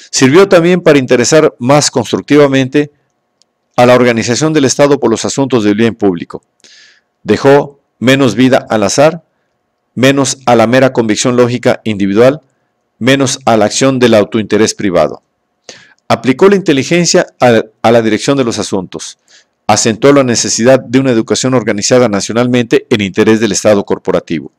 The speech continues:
Sancionó y promovió la libertad de investigación en todos los detalles técnicos de los fenómenos naturales e históricos. Pero en todos los problemas morales últimos, tendió a reinstalar el principio de autoridad.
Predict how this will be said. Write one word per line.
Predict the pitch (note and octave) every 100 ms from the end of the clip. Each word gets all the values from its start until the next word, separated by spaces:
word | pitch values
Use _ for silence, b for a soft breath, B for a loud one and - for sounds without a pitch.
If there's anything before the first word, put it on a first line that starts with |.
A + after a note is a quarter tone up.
| _ b b b b b b b
Sancionó | - C3+ B2+ C3+ C#3+ F#3 - _
y | C3 B2+
promovió | A#2+ A#2 B2+ D#3+
la | D#3
libertad | C3+ A2 G#2 C3+
de | C3+
investigación | A#2+ G#2 F#2+ G#2 - C#3+ - _
en | A#2 G#2+
todos | C3+ C#3+
los | A#2+
detalles | G2+ G#2 B2+ C3 -
técnicos | B2+ B2 B2+ C3 - -
de | -
los | G#2 F#2+
fenómenos | A2+ B2+ B2 G#2+
naturales | G2 - G#2+ A2+ G2+ -
e | G#2+
históricos. | - G#2 F2 - E2+ - _ _ _ B B B B -
Pero | A#2+ B2 -
en | A#2+
todos | A#2 G3
los | G3 -
problemas | D3 D#3 D3
morales | C3 A#2 C3 A2+ -
últimos, | C3 C3 D3+ D#3 - b b _
tendió | - A2+ C3+ D#3+ -
a | C3+
reinstalar | B2 A2 - B2+ D3
el | C3+
principio | G#2+ G#2 A#2+ A#2+
de | A2
autoridad. | F#2+ G2 F#2 D#2